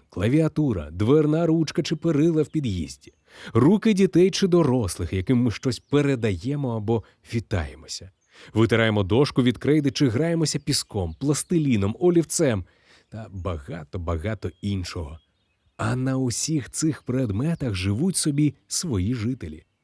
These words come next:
Мікроби та бактерії розповсюджуються і стараються потрапити в твій організм, щоб зіпсувати здоров'я і настрій. Вчені довели, що двадцять відсотків вірусних захворювань передали через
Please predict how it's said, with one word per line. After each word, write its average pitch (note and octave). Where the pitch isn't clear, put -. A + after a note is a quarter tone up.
Мікроби G2+
та C#3
бактерії E3+
розповсюджуються F3
і F3+
стараються D#3
потрапити F3
в D#3+
твій E3+
організм, D3
щоб C3+
зіпсувати A2+
здоров'я F2+
і F2
настрій. D#2+
Вчені G3
довели, E3+
що -
двадцять D#3
відсотків E3
вірусних G2+
захворювань A#2
передали F2
через G2